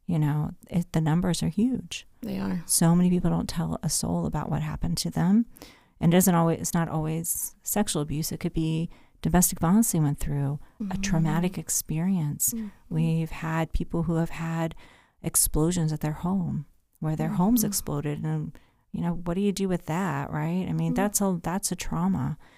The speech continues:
Speaker 1: And so there's so much that, uh, people just need a place to walk that out. They need to
Speaker 2: Yeah.
Speaker 1: know there's hope.
Speaker 2: Absolutely.
Speaker 1: And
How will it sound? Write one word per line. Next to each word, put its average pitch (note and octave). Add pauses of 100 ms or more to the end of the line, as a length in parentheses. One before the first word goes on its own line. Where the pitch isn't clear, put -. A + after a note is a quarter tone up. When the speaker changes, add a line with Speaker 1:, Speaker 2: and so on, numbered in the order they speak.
(320)
Speaker 1:
And E3+
so F3+
there's E3+
so E3+
much E3
that, D3 (400)
uh, D3+ (100)
people -
just F3
need D#3
a D3+
place D#3
to D#3
walk C3+
that C3
out. C#3+ (300)
They D#3+
need F3+
to -
Speaker 2:
Yeah. F#3
Speaker 1:
know E3+
there's D#3
hope. D3 (440)
Speaker 2:
Absolutely. G#3
Speaker 1:
And D#3